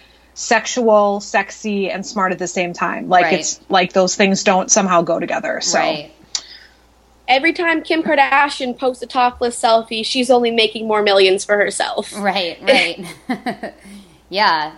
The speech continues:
Speaker 2: yeah, totally. And yeah, she does. She has a lot of, obviously has a lot of business savvy. And, um, yeah, I would, I just would reiterate that, Mel, that it's, it's a shame that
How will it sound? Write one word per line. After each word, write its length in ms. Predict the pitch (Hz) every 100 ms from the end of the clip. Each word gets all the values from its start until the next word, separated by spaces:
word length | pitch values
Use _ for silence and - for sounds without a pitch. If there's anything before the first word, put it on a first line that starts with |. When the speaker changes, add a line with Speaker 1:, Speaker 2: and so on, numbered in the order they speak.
| -
Speaker 2:
yeah, 220 | 220 196
totally. 720 | - 240 220 170 160 160 -
And 180 | 190 202
yeah, 180 | 190 160
she 160 | 156 202
does. 260 | 196 180
She 100 | 196
has 120 | 185
a 40 | 180
lot 160 | 180 165
of, 140 | 156
obviously 420 | - 170 170 170 160
has 120 | 156
a 40 | 151
lot 120 | 151
of 100 | 139
business 300 | 143 147 139
savvy. 440 | 143 139 143 139
And, 400 | - 143 139 139
um, 440 | 135 135 135 131 143 _ _ -
yeah, 220 | 165 147 139
I 140 | 147
would, 320 | 147 139 139 -
I 140 | 147
just 200 | 143 - 139 - _
would 340 | 156 156 -
reiterate 460 | 160 147 147 143 135
that, 200 | 135 127
Mel, 180 | 139 131
that 220 | 135 123
it's, 180 | 147 -
it's 200 | 110 -
a 60 | 156
shame 500 | - 165 147 143 139
that 260 | 143 -